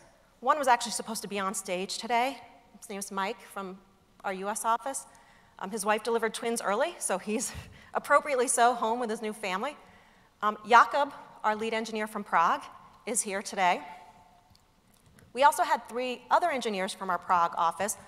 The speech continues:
One is Andrew, who's also here in our audience. And never, none of them had prior telephony system experience. But that didn't matter.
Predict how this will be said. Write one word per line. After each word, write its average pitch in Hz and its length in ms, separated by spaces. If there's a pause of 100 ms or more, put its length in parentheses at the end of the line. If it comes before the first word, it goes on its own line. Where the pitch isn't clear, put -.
(240)
One 202 160
is 226 100
Andrew, 214 400
who's 226 200
also 180 280
here 196 240
in 180 80
our 175 100
audience. 170 540 (1120)
And 262 200 (840)
never, 339 360
none 294 200
of 359 80
them 311 160
had 220 260
prior 233 380
telephony 208 560
system 180 560
experience. - 760 (640)
But 262 100
that 330 140
didn't 269 160
matter. 233 380